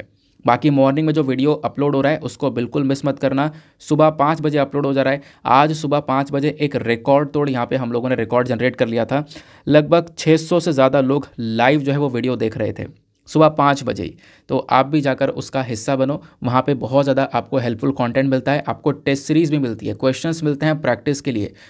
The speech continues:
तो उस वीडियो को मिस मत करना, भले यहाँ पे थोड़ा शाम को टाइम मिल जाए तो थोड़ा तब फॉलो कर लेना, लेकिन उस वीडियो को देख लेना, क्योंकि उसमें वीडियो के अंत में आपके लिए प्रैक्टिस के लिए कुछ क्वेश्चंस मिल जाते हैं, ठीक है। Now, यहाँ पर दो आर्टिकल आपको देखने को मिलेंगे। एक तो बात करता है ग्रीन हाइड्रोजन के बारे में।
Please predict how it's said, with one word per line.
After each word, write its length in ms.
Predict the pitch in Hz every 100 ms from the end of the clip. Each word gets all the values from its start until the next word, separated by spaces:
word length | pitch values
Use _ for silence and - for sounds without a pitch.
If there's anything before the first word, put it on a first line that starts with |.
| -
तो 60 | 147
उस 120 | 139
वीडियो 220 | 131 147
को 100 | 143
मिस 220 | 127 127
मत 140 | 139 139
करना, 260 | 135 143
भले 220 | 139 117 127
यहाँ 160 | 123
पे 120 | 135
थोड़ा 200 | 131 123 123
शाम 240 | 123 123
को 100 | 131
टाइम 200 | 135 131
मिल 120 | 131
जाए 140 | 131 139
तो 160 | 147 143 _ 143
थोड़ा 200 | 143 143
तब 220 | 143 139
फॉलो 260 | - 113 110
कर 160 | 110
लेना, 240 | 101 98 - - - - -
लेकिन 160 | 131 156
उस 100 | 151
वीडियो 220 | 139 139
को 120 | 156
देख 220 | 123 123 113
लेना, 200 | 107 -
क्योंकि 220 | 131 139
उसमें 280 | 143 147 147 - -
वीडियो 220 | 139 139 151
के 100 | 170
अंत 260 | 139 139
में 80 | 151
आपके 300 | 151 117 -
लिए 180 | 127 135
प्रैक्टिस 540 | 131 - 120 - 156 151
के 80 |
लिए 80 | 143
कुछ 160 | 143 -
क्वेश्चंस 360 | 123 113 123 -
मिल 100 | 107
जाते 240 | 90 76
हैं, 160 | 73 - _ -
ठीक 160 | 139
है। 160 | 165 165 _ _ _ _ _ _ _ _ _ -
Now, 120 | 151
यहाँ 140 | 147 180
पर 160 | 214
दो 120 | 180 196
आर्टिकल 320 | 185 196 180
आपको 200 | 175 180
देखने 220 | 151 165
को 80 | 160
मिलेंगे। 280 | 147 143 165
एक 160 | 160
तो 120 | 160 160
बात 200 | 151 151
करता 220 | 151 170
है 80 | 143
ग्रीन 200 | 143 143
हाइड्रोजन 400 | 123 120 120 120
के 100 | 110
बारे 200 | 107
में। 120 | 104